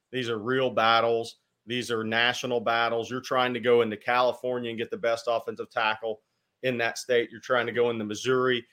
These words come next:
and get the best receiver in that state, and both five-star guys. You know, these are real battles.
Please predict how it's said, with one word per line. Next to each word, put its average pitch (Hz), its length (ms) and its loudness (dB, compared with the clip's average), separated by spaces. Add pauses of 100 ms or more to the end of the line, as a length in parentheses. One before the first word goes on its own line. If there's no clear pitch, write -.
(140)
and 110 80 -8
get 127 160 -2
the 113 60 -2
best 117 280 0
receiver 117 540 -6
in 110 100 -4
that 110 220 -4
state, 113 420 2 (400)
and 110 280 -2
both 131 280 6
five-star 120 720 2
guys. 113 580 4 (840)
You 135 100 0
know, 123 120 6
these 139 240 -2
are 156 60 2
real 143 240 4
battles. 110 540 4